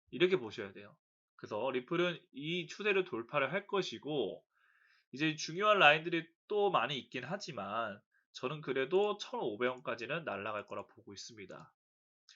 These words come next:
천오백 원에 가고 나서는 여기서 좀 고민하셔야 돼요.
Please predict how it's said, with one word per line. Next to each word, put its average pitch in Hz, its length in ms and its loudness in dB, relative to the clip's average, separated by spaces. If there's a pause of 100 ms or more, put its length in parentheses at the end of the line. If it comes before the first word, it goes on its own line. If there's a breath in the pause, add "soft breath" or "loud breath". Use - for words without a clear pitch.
(500 soft breath)
천오백 214 680 4
원에 208 200 4
가고 202 360 2
나서는 175 420 6
여기서 170 340 -2
좀 202 160 -8
고민하셔야 151 640 -2
돼요. 98 240 -12